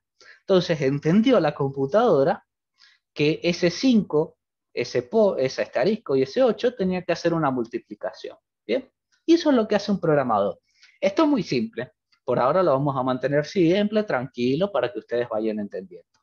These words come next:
¿Bien? Pero esa es la idea. ¿Bien? Que yo le pueda dar dando instrucciones a una computadora para que haga lo que yo quiera. Si recuerdan, yo al principio, y esto lo vamos, ya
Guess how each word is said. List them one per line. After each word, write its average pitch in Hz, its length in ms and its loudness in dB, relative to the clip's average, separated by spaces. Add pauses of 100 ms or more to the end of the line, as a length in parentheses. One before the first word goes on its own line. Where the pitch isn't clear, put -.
(180)
¿Bien? - 280 -4 (1000)
Pero 240 220 4
esa 269 200 2
es 214 80 -2
la 208 100 4
idea. 123 520 2 (240)
¿Bien? 220 320 -2 (880)
Que 139 160 -6
yo 160 160 2
le 165 120 2
pueda 147 280 2
dar 139 420 0
dando 131 680 -2 (100)
instrucciones 262 960 -4
a 226 80 -10
una 208 220 -8
computadora 214 840 0 (540)
para 220 240 0
que 226 100 -2
haga 226 400 0 (380)
lo 180 220 0
que 165 120 0
yo 151 160 0
quiera. 104 460 -2 (800)
Si - 200 0
recuerdan, 202 580 4 (320)
yo 156 80 0
al 170 80 0
principio, 196 640 -2 (140)
y - 80 -6
esto 131 180 -4
lo 135 80 2
vamos, 135 260 0
ya 123 240 2